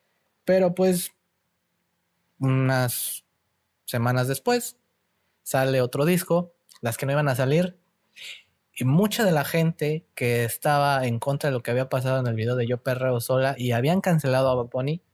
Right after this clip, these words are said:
con esas palabras, cancelado, se volvió trending topic en Twitter, en Facebook abundaban los posts acerca de eso, la gente estaba tomando como que, estaba tomando lados,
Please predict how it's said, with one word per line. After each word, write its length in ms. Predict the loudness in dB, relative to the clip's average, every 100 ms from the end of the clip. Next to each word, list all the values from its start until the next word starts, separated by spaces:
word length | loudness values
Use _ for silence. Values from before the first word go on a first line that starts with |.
| _
con 220 | -6 -4
esas 220 | -4 -6
palabras, 440 | -4 0 0 -2 -2
cancelado, 720 | -4 -2 -4 -4 -2 -2 -6 _
se 160 | -6 -2
volvió 320 | 0 0 -2
trending 360 | -2 -2 -2 -2
topic 300 | -4 -4 -4
en 120 | -2
Twitter, 420 | 0 2 2 0 _ _ -20 _
en 180 | -4 -2
Facebook 320 | 0 -2 -2
abundaban 600 | 0 0 2 2 2 0
los 180 | -2 -6
posts 260 | -4 -4 -4
acerca 380 | -2 -2 0 0
de 120 | 0
eso, 280 | -2 -2 -2
la 140 | -2
gente 260 | -4 -6 -6
estaba 340 | -2 -2 -2
tomando 480 | -4 -4 -2 -4 -4
como 320 | -6 -6 -6
que, 320 | -4 -4 -4 -10 _ _ _ _ _ _ _ -20 -8
estaba 240 | -4 -2
tomando 300 | 0 0 2
lados, 500 | 2 2 0 -4